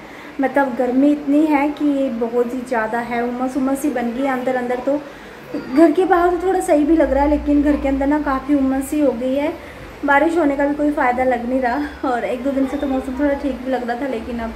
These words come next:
तो ज़्यादा ही गर्मी उमस सी बन गई है। तो सुबह के जो भी काम थे ना वो तो उठते के साथ ही मैंने कर लिए थे। उसके बाद मैं नहा ली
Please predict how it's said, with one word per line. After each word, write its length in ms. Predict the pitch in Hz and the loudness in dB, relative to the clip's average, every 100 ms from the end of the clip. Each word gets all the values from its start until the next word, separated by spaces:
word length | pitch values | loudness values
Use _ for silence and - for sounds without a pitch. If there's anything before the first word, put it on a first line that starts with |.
| - | -6
तो 60 | |
ज़्यादा 300 | 233 233 220 | -4 -2 -2
ही 80 | 226 240 - - - 233 | -4 -6 -10 -14 -12 -6
गर्मी 300 | 233 220 233 226 | -4 -2 -2 -2
उमस 320 | 233 254 254 | 0 -2 0
सी 80 | 294 | -2
बन 220 | 233 208 | -2 -2
गई 140 | 220 | -4
है। 160 | 233 285 - - - - - - - 339 392 - - - - | -4 -6 -8 -14 -16 -18 -16 -18 -14 -12 -12 -12 -16 -16 -4
तो 100 | 339 302 294 | 2 4 4
सुबह 320 | 330 285 302 | 2 2 2
के 140 | 311 | 0
जो 140 | 302 294 | 0 0
भी 100 | 285 | 0
काम 280 | 294 277 254 | 0 0 0
थे 60 | 277 | 0
ना 80 | 277 | 0
वो 160 | 269 269 | 0 -2
तो 120 | 277 | -2
उठते 220 | 269 302 | -2 -4
के 80 | 294 | -4
साथ 280 | 302 277 285 | -2 -2 0
ही 40 | |
मैंने 240 | 277 254 247 | -2 -2 -4
कर 160 | 247 233 | -2 -2
लिए 220 | 226 233 | 0 0
थे। 80 | 285 | 0
उसके 220 | 269 302 | 0 0
बाद 160 | 277 269 | 2 2
मैं 100 | 269 | 2
नहा 280 | 269 262 240 | 2 2 0
ली 120 | 240 | -2